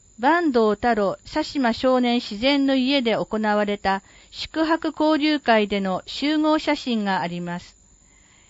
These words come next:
写真上部には、カレー作り、キャンプファイヤー、焼きプレート作りのカット写真もあります。写真終わり。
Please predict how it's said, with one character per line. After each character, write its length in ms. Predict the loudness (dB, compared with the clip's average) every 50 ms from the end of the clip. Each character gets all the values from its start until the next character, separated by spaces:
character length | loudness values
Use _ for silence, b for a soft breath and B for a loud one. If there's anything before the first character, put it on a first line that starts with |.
| b b
写 220 | b -6 -2 -2 -2
真 380 | -2 -2 0 2 2 2 2
上 260 | 2 4 4 4 4 4
部 140 | 2 2
に 160 | 2 2 2 2
は、 260 | 2 0 0 -2 b b b b b b b b _ _
カ 160 | -4 0 2
レ 180 | 4 4 4 2
ー 80 | 2
作 300 | -2 -4 -4 -2 -4 -2
り、 200 | -2 -4 -10 -12 _ _ _ _ _ _
キ 120 | -2 2
ャ 100 | 2 2
ン 80 | 2 0
プ 180 | -2 -4 -4 -2
フ 100 | 0 0
ァ 140 | 2 2
イ 100 | 2 0
ヤ 280 | 0 -2 -2 -2 -4 -6 b b b b _ -4
ー、 40 |
焼 260 | -4 -2 -2 -2 -6 -4
き 40 |
プ 120 | -4 -4 0
レ 180 | 2 2 2
ー 40 | 2 0
ト 140 | -2 -2
作 260 | -2 -4 -4 -4 -2 -2
り 120 | 0 0
の 240 | 0 -2 -2 -4 -6 _
カ 140 | -8 -8 -8
ッ 60 | -8 _
ト 100 | -6 -4
写 180 | -2 -2 -2 -2
真 280 | -2 -2 -2 0 0
も 140 | -2 -2 -4
あ 60 | -4
り 160 | -6 -8 -8 -8
ま 180 | -8 -10 -10
す。 160 | -12 -16 -20 _ b b b b b b b b b b b _ _
写 240 | -8 -4 -4 -4
真 380 | -4 -4 -2 0 0 0 0 -4 -8 _ _ _ _
終 120 | -2 0 2
わ 180 | 2 2 0
り。 240 | -2 -4 -10 -12